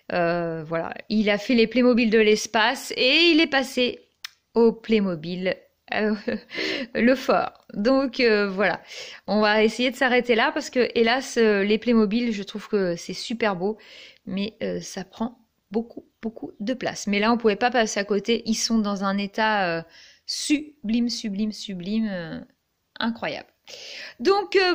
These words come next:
voilà, voilà pour toutes nos trouvailles. Il y en a beaucoup. La vidéo risque de le durer un petit peu plus longtemps que d'habitude.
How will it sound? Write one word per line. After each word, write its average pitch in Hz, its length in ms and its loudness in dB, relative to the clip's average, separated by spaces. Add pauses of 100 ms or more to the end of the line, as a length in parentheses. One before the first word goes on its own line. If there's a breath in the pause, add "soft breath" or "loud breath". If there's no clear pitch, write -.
voilà, 285 460 4
voilà 311 280 4
pour 311 200 -6
toutes 339 220 -6
nos 302 100 -2
trouvailles. 226 640 0
Il 233 80 -2
y 254 80 4
en 240 120 4
a 247 100 4
beaucoup. 269 440 0
La 254 120 4
vidéo 226 320 2
risque 214 280 -4
de 170 140 -6
le 170 140 -6
durer 196 400 -4
un 247 120 0
petit 262 140 -8
peu 254 140 -6
plus 240 200 -6
longtemps 226 300 -2
que 277 240 -2
d'habitude. 247 640 0